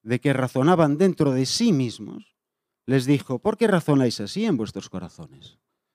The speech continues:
¿Qué es más fácil decir al paralítico: "Tus pecados te son perdonados"? ¿O decirle: "Levántate y anda"? Pero para que sepáis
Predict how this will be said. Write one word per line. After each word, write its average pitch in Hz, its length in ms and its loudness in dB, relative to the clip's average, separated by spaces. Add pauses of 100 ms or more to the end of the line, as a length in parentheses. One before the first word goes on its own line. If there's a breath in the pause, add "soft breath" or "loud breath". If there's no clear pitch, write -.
(480)
¿Qué 156 120 6
es 147 100 2
más 160 180 2
fácil 165 320 -2
decir 156 280 2
al 156 140 4
paralítico: 139 580 2
"Tus 135 200 0
pecados 170 400 4
te 170 80 0
son 180 180 0
perdonados"? 208 640 0 (260)
¿O 160 160 4
decirle: 151 480 0
"Levántate 135 540 -2
y 113 120 -4
anda"? 87 360 -14 (1040)
Pero 165 240 6
para 170 220 2
que 170 120 2
sepáis 151 800 2